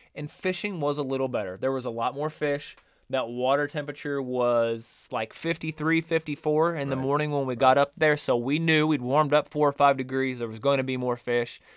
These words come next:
Speaker 1: And pretty quickly, you caught a couple. It was not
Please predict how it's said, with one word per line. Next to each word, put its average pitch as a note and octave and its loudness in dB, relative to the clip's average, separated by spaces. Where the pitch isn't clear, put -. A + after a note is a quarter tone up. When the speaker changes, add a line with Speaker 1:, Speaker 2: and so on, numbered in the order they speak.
Speaker 1:
And G3+ 0
pretty G3 0
quickly, D3+ 0
you C#3 -4
caught C3+ 0
a A#2+ -2
couple. A#2 -6
It D3 2
was C3+ 6
not B2 0